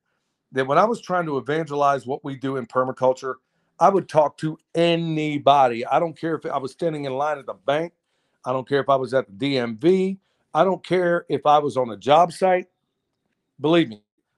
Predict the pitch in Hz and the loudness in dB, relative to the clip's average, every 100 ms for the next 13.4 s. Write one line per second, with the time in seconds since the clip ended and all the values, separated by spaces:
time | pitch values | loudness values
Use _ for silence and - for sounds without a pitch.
0 | - 151 202 147 170 160 131 135 135 151 | -2 0 0 0 -2 -2 -6 -4 -2 -2
1 | 123 131 117 101 156 185 190 170 165 151 | 0 0 0 -2 -2 -2 -6 -6 -4 -6
2 | 135 151 143 139 165 - 180 147 107 104 | -4 -4 -4 -4 -6 -2 0 0 -2 -6
3 | 110 107 98 - 113 98 _ _ _ _ | -10 -10 -12 -14 -12 -14 _ _ _ _
4 | _ _ - 175 175 143 - 165 151 131 | _ _ 2 4 4 0 0 -6 -2 -2
5 | 120 113 - - _ _ _ _ _ _ | -2 -6 -18 -20 _ _ _ _ _ _
6 | _ - 147 139 214 196 180 160 170 170 | _ -8 -6 -2 2 4 4 2 0 0
7 | 165 165 - 131 180 185 180 165 170 165 | -2 -6 -12 -8 0 0 0 0 0 0
8 | 160 _ _ _ - 139 160 151 - 165 | -6 _ _ _ -4 0 0 -2 0 4
9 | 160 - 151 147 147 - 127 127 131 160 | 4 4 2 2 0 -2 -2 -2 -4 -6
10 | 160 127 120 160 160 - 135 127 135 _ | -6 0 4 6 6 2 -2 -4 -8 _
11 | 143 147 143 220 - 208 202 208 196 190 | 2 2 6 4 4 4 2 2 -2 -4
12 | 220 214 151 175 - 147 170 - - 147 | -4 -4 -6 -10 -10 -12 -12 -10 -6 -4
13 | 170 170 165 165 | -2 0 0 0